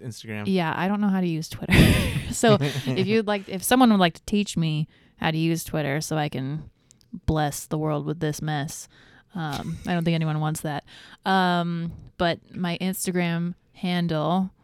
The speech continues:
Speaker 2: is Liz Cello, C E L L O A R, 'cause I'm very punny. Liz Chalor.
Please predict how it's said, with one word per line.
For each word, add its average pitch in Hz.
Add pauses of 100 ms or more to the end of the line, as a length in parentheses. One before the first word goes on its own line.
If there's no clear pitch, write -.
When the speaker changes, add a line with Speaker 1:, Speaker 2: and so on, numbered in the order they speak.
(280)
Speaker 2:
is 156 (260)
Liz 170 (600)
Cello, 170
C -
E 175
L 147
L 143
O 147 (340)
A 160
R, 160 (480)
'cause 170
I'm 156 (840)
very 180
punny. 160
Liz 175
Chalor. 160